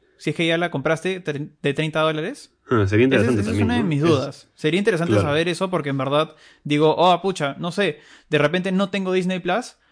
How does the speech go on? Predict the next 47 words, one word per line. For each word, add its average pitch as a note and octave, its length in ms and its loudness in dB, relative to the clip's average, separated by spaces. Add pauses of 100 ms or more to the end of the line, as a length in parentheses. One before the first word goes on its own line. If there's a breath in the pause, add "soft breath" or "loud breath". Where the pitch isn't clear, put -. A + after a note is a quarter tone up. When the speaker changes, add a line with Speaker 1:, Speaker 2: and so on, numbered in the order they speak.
(160)
Speaker 1:
pero C3 240 -4
carajo, C#3 340 -4
o B2+ 40 -10
sea, C3+ 160 -8
quiero E3 220 -2
ver E3+ 120 0
la F3 120 -2
película E3 680 0 (220 soft breath)
Speaker 2:
Pero A2+ 160 0
Speaker 1:
y - 40 0
Speaker 2:
como A2 100 0
ya A2 40 4 (120)
Speaker 1:
prefiero C3+ 80 4
Speaker 2:
la - 40 2
pagué, D3+ 120 4
Speaker 1:
pagar D3+ 100 6
Speaker 2:
es D3+ 60 0
Speaker 1:
treinta E3 240 2
Speaker 2:
fácil. D#3+ 140 6
Speaker 1:
dólares E3 460 2
y C3+ 380 -4 (120)
Speaker 2:
Claro, G2+ 420 -4 (520)
claro, F#2+ 260 -6
claro. - 20 -20
Speaker 1:
sin D#3+ 180 0
tener D#3 220 2
la F#3 60 2
Speaker 2:
Y - 20 2
eso F#3+ 80 0
es F3 60 -4
lo D3 360 2
Speaker 1:
suscripción, C3 40 -2
Speaker 2:
que, B2 80 -2
Speaker 1:
de C#3+ 100 -6
Speaker 2:
pero C#3+ 120 2
eso C3 120 0 (200)
es F3 60 2
lo F#3 40 2
Speaker 1:
repente, F3+ 60 4
Speaker 2:
que D#3+ 80 0
Speaker 1:
de B2+ 120 0
Speaker 2:
también C3 320 2
Speaker 1:
repente, C#3 140 -2
no D3 60 2
lo C#3 60 2
Speaker 2:
hace, D3 180 -6
Speaker 1:
sé. - 60 -16